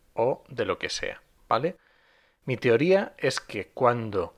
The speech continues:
se lucha por muchas cosas a la vez que pueden tener una relación más o menos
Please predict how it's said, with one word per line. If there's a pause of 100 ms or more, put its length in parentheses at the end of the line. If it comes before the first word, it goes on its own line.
se
lucha (220)
por
muchas
cosas
a
la
vez
que (260)
pueden (200)
tener
una
relación
más
o
menos